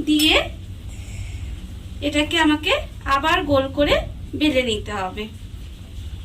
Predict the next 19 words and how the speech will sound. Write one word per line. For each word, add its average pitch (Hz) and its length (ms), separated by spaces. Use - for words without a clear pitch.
আবারও 311 300
আমি 349 240
এটাকে 339 380
গোল 302 280
করে 330 240
বেলে 302 280
নিয়েছি, 302 480
আবারও 320 360
কিন্তু 349 440
সেম 311 380
জিনিস 247 380
করব। 214 300
এর 262 160
মধ্যে 294 380
অল্প 254 200
একটু 294 180
তেল 294 300
দেব, 302 220
আর 254 120